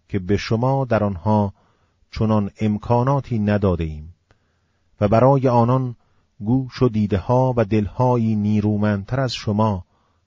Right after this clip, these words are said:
قرار داده بودیم، ولی چون به نشانه های خدا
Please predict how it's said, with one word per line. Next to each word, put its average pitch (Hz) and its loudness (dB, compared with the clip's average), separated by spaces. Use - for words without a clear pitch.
قرار 98 0
داده 85 -2
بودیم، 78 -6
ولی 104 0
چون 151 -4
به 139 2
نشانه 117 -2
های 135 -2
خدا 110 0